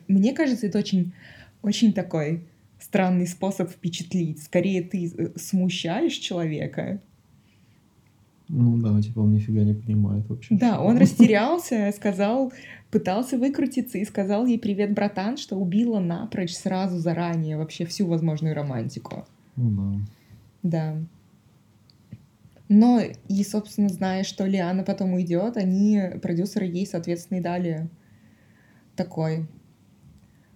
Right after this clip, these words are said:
Speaker 1: образ. Потому что если бы она осталась, они бы, наверное
Speaker 2: Ну, они снимали интро целое, типа.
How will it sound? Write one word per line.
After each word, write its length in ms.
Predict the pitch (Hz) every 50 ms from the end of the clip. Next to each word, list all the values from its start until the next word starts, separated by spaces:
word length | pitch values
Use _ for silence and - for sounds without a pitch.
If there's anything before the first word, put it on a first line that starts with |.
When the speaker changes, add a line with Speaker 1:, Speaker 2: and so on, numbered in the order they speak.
| _ -
Speaker 1:
образ. 540 | - 175 170 160 160 156 156 151 - - - _ _ _ _ - - - - - -
Потому 200 | 196 185 190 202
что 120 | 202 - 240
если 200 | 269 269 269 254
бы 100 | 214 247
она 200 | 226 220 226 226
осталась, 520 | 220 - - 269 359 415 294 226 - -
они 180 | 180 180 202 247
бы, 100 | 233 214
наверное 760 | 202 180 175 185 196 202 196 190 175 170 165 156 156 156
Speaker 2:
Ну, 140 | 165 120 110 110
они 120 | 110 110
снимали 460 | 110 110 - 117 101 101 107 107 104 104 104
интро 320 | 107 127 127 123 - -
целое, 500 | - - - - - 110 110 113 110 110
типа. 400 | 110 - - 123 123 - 123 120